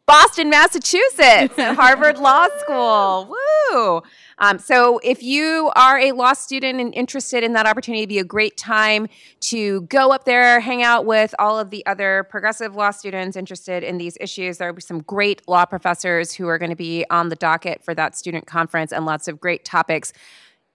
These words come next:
In a year like twenty twenty, there is going to be no shortage of interesting things to talk about and discuss. So that will be a must-see event.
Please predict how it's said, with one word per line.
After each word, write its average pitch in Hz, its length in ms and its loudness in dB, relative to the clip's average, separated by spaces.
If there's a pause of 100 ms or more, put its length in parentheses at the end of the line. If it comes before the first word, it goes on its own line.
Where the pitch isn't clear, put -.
In 262 120 2
a 277 40 2
year 247 300 2
like 226 180 -2
twenty 196 260 -6
twenty, 170 460 -6
there 175 200 -2
is 170 120 -6
going 170 140 -8
to 165 60 -10
be 170 100 -8
no 170 240 -4
shortage 156 640 -8
of 165 120 -10
interesting 156 420 -14
things 147 500 -14
to 156 280 -10
talk 170 300 -6
about 156 240 -4
and - 100 -12
discuss. 139 400 -12
So 151 80 -14
that 151 220 -8
will 165 80 -12
be 147 440 -14
a 143 440 -12
must-see 160 1200 -10
event. - 460 -18